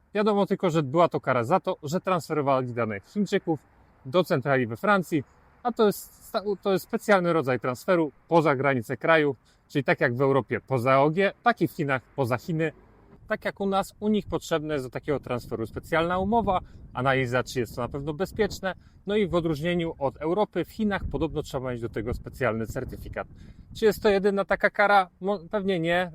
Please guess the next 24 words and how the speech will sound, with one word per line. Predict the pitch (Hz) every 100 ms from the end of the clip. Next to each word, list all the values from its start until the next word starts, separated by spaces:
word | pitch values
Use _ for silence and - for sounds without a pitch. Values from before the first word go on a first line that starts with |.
| -
i | 156
na | 208
pewno | 170 165
nie | 156
jest | 156 -
to | 143 156
ostatnia, | 151 - 160 - 170 160
będzie | 139 127 120
więcej | 131 -
takich | - 143 156
decyzji, | 151 - 156 180 - - - -
ale | 165 214
jakoś | 226 -
przeczucie | - - 202 214
mówi, | 202 196 190
że | 151 143
nikt | 131 226 -
tam | 185 170
nie | 170
krytykuje | - 151 143 - 160 143
tego, | 165 156 156
że | 127 135 131
w |
Chinach | - 220 190 180